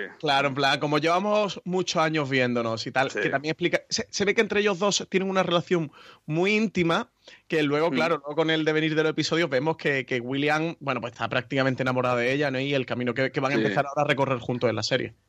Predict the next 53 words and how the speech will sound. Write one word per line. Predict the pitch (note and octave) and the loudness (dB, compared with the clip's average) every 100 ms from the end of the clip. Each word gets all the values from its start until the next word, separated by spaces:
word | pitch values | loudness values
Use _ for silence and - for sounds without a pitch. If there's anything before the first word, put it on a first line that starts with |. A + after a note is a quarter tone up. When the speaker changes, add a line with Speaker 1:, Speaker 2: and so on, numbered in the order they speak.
| _ _ _ _ | _ _ _ _
Speaker 2:
Mm. | G#2+ E2+ - _ _ - - - | -8 -8 -10 _ _ -20 -20 -4
Bueno, | A#2+ A2+ | 0 4
ya | C3 | 4
nos | C#3 | 4
hemos | C#3 C3+ | 4 4
olvidado | B2+ C3 | 4 2
de | C3+ | 2
que | B2+ | 0
está | A#2+ | -4
en | |
otro | B2 A#2+ | -2 -4
planeta, | A2 G#2+ G2 | -6 -10 -8
¿no? | B2 A3+ _ _ - - _ | -8 -10 _ _ -20 -20 _
<laughs> | - - - G3 G3 E3 F#3 G#3+ G#3 F#3 E3 - - D3+ | -4 0 2 2 2 0 0 0 0 0 -4 -10 -16 -6
No, | E3 | 0
Speaker 1:
Eh, | E3 D#3 | 2 2
Speaker 2:
no, | C#3 C3 | 0 0
yo, | C#3+ | 0
yo | C3+ C#3+ | 2 0
lo | D3+ | 2
he | C3+ | 0
dicho, | C#3+ D3 | -2 -4
yo | C3+ | -6
es | C3 | -4
que | D#3+ | -6
no | D3+ D3+ | -6 -4
sé | F3+ | -4
en | D#3+ | 0
qué | D#3 | -2
puede | D#3 D3 | 0 2
cambiar | C#3+ C3+ C#3+ | 2 4 2
eso | C#3+ C3 | 2 -2
la | A#2+ | -4
serie, | - C3 A2+ | -2 -4 -4
la | G2+ | -6
verdad. | G#2 A#2+ - _ _ _ _ _ _ _ _ | -4 -4 -6 _ _ _ _ _ _ _ _
Speaker 1:
Claro, | - D#3+ - _ - | -2 0 0 _ -6
es | E3 | -6
que | - D#3 - - | -2 -2 -2 -2
una | G3 A#3+ | 0 2
de, | A#3+ | 2
lo, | A3+ G3 - | 2 -2 -6
de | G3 | 0
las | F#3+ | 2
grandes | F#3 F#3 | 2 0
dudas | F#3 F#3 | 2 0
que | F3 | 0
tenemos | E3+ F3 E3+ | 0 2 0
todavía | - D#3+ D#3+ | 0 2 2
sobre | D#3 D#3 | 2 0
Westworld, | D#3 D#3+ F3+ F#3 G3 F#3+ | 2 2 0 0 0 0
primero | D3+ D3 C#3 | 0 2 4
es | C3+ - - | 2 0 -6